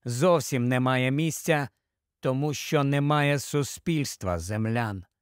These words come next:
немає повітря, де вони можуть дихати вільно, немає температури, яку їх організми можуть витримати,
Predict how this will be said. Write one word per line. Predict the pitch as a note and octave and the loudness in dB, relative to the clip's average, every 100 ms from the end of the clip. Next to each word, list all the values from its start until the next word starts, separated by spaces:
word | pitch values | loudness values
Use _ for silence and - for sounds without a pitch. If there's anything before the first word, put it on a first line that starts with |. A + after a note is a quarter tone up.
| _ _ - | _ _ -6
немає | C#3 C#3 D3+ D3+ | -2 2 2 2
повітря, | C3+ - D#3 C#3+ F3+ - C#3+ | 0 2 2 2 -4 0 0
де | B2 C3+ D#3+ | 2 2 2
вони | D3+ D3 | 2 0
можуть | D#3 B2 C#3 B2 | 0 -2 -4 0
дихати | E3+ E3 - B2+ C#3+ | 0 0 -2 0 0
вільно, | C3 F3+ D3+ B2 F2 _ _ _ _ | 0 0 2 0 -4 _ _ _ _
немає | B2+ B2 C3 C#3 C3 B2+ | -4 -2 0 0 -2 -2
температури, | - C3+ A#2+ C#3 C3 B2+ F3+ D3+ B2+ A2 | -2 -2 2 0 0 -2 -2 0 0 0
яку | G#2+ A2+ - C3+ | 0 -2 -2 -2
їх | B2+ - | 0 -2
організми | B2+ A2 A#2 B2+ C3+ A2 A#2+ | 0 0 0 0 -2 0 0
можуть | B2 A2+ A#2+ A#2+ | 0 -2 -4 -4
витримати, | C3+ D3+ C#3 B2+ A#2+ - A#2 | -2 -2 0 0 -2 -2 -4